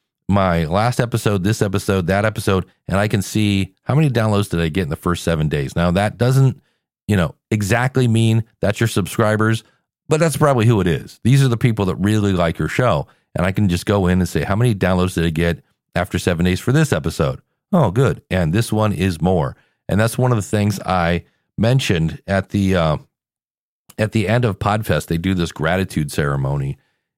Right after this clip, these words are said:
And I kinda got up and just said, I was really inspired by seeing all the new faces because some of the people that I started podcasting with who have been around for a decade or so, they did things like,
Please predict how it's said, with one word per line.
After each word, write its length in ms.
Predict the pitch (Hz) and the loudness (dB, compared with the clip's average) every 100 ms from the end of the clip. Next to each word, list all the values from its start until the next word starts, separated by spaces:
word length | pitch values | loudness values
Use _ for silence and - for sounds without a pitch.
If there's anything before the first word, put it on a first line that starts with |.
| - | -8
And 300 | 87 87 82 | -2 0 0
I 120 | 80 80 | 0 -2
kinda 280 | - 95 | -2 -2
got 220 | 85 87 85 | 0 0 0
up 180 | 80 | -2
and 140 | 78 76 | -2 -2
just 180 | 78 - | -4 -4
said, 320 | 85 80 73 87 | -2 -2 -4 -4
I 140 | 95 | -2
was 200 | 85 80 | -2 -2
really 320 | 85 98 101 | -2 0 2
inspired 720 | 85 - - 101 113 80 76 - _ _ _ _ _ | 0 -2 -2 0 0 0 -2 -6 _ _ _ _ _
by 140 | 95 98 | -4 -4
seeing 640 | - 135 143 98 90 - _ _ _ _ _ _ | -2 2 2 2 0 -4 _ _ _ _ _ _
all 200 | 117 135 | 2 2
the 100 | 123 | 2
new 140 | 110 | 0
faces 720 | - 135 151 - 78 67 - _ _ _ - | 0 0 0 0 -4 -6 -10 _ _ _ -4
because 720 | 101 120 101 98 92 - - _ _ | 0 2 2 0 -2 -6 -16 _ _
some 220 | - 135 151 | -4 0 2
of 80 | |
the 80 | 139 | 2
people 560 | - 120 98 104 104 92 | 0 -2 0 -2 -2 -2
that 400 | 92 98 95 - _ | -2 0 0 -4 _
I 160 | 95 110 | -2 -2
started 320 | - 113 98 | 0 0 0
podcasting 720 | - 135 156 - 76 - 80 | -2 -2 0 0 -2 -2 -2
with 160 | 80 - | 0 0
who 80 | 90 | -2
have 100 | 80 | 0
been 160 | 101 | 0
around 400 | 85 80 104 117 | 0 -2 0 -2
for 140 | - 82 | -2 -2
a 60 | |
decade 300 | 95 117 101 | 0 0 -2
or 100 | 78 | -4
so, 320 | - 82 76 - - _ _ _ - | -2 0 0 -4 -20 _ _ _ -2
they 140 | 160 | 0
did 240 | 160 190 | 2 0
things 280 | 156 98 82 | 0 -2 -2
like, 220 | 95 87 | 0 -2